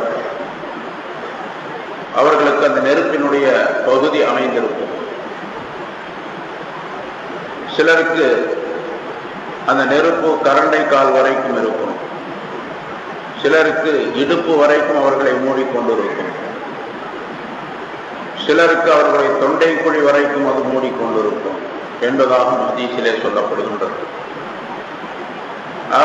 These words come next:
அவரவருடைய பாவத்திற்கு தக்கவாறு அந்த நரக நெருப்பின் மூலமாகவும் தண்டனை தரப்படும். கடுமையான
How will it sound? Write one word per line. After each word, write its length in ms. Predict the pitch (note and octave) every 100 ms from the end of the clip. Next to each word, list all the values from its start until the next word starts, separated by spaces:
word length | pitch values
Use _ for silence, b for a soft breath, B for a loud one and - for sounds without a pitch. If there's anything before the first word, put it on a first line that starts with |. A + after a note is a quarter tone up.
| D#3
அவரவருடைய 600 | - D#3+ D#3+ D#3+ D#3+ D3+ B2+
பாவத்திற்கு 640 | C#3 E3+ D#3+ C3+ - D#3+
தக்கவாறு 680 | - C#3+ D3+ C#3 C#3 D3 D3+ - -
அந்த 200 | C3 B2+ A#2+ A2+ - - -
நரக 260 | A#2 C#3 D3
நெருப்பின் 480 | C3 D3+ E3 D#3 C#3+
மூலமாகவும் 680 | C#3 C#3 C3 B2+ B2 B2 C3
தண்டனை 360 | A#2 A2 A2+ A2+
தரப்படும். 600 | - G2 F#2 - - - - - - - - - - - F3+ - - - - - - - - - - - - - - - - - - - - - - - - - - - - - - - - - - -
கடுமையான 600 | - E3+ E3 D#3+ E3